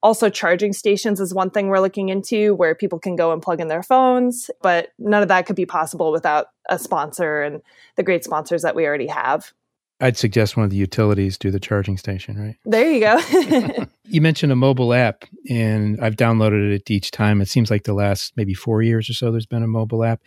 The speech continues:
Speaker 2: What kind of things happen in the mobile app? What can you do with it as an end user?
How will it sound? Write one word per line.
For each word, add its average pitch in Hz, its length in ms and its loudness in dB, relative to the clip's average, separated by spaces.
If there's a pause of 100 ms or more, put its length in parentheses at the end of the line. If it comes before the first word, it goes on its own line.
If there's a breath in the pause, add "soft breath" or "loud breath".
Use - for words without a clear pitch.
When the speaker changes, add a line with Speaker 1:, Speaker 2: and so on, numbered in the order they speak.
(400 loud breath)
Speaker 2:
What - 180 -4
kind 180 180 2
of 131 80 2
things - 640 0
happen 120 400 0
in 110 80 4
the 107 60 2
mobile 104 380 0
app? 92 180 -2
What 123 100 -4
can 139 160 0
you 117 140 0
do 107 240 0
with 104 200 0
it 101 120 0
as 98 180 0
an 104 140 0
end 101 160 0
user? 101 460 -4